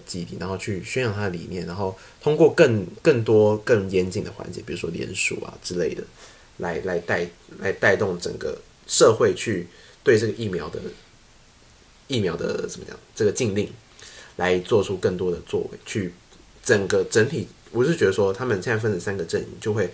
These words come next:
很容易去没有办法让整，整件事情达成。你看现在政府疫苗的那个东东到底有没有解除，其实也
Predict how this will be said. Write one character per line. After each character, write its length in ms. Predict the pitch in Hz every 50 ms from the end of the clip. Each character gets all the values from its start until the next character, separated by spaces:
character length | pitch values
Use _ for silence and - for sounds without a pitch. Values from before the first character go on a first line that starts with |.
| - - -
很 120 | - 127 110
容 180 | 101 101 120
易 60 | 127
去 300 | 117 127 117 101 90 87 - - - - - - - - - - -
没 100 | 127 131
有 60 | 113
办 140 | - 120 104
法 120 | 98 90 87
让 160 | 101 98 95
整， 100 | - - -
整 160 | - - 87 85
件 100 | 92 95
事 100 | 95 95
情 140 | 92 82
达 180 | - - - - -
成。 160 | - - - -
你 80 | 85 90
看 180 | 110 107 101
现 160 | 113 147 139 131
在 80 | 127 - - - - - - - _ _ _ _ -
政 220 | - 147 123 110
府 100 | 107 104 - - - -
疫 100 | - 135
苗 160 | 120 104 90
的 100 | 87 90
那 80 | 90 110
个 80 | 107 95
东 160 | 90 90 90
东 180 | 87 85 85 82 - _ _ -
到 120 | 127 107
底 60 | 92
有 60 | 82 82
没 80 | 87
有 60 | 90
解 140 | 87 - 90
除， 180 | 90 - - 85 - -
其 120 | - - 95
实 140 | - - 87
也 140 | 78 -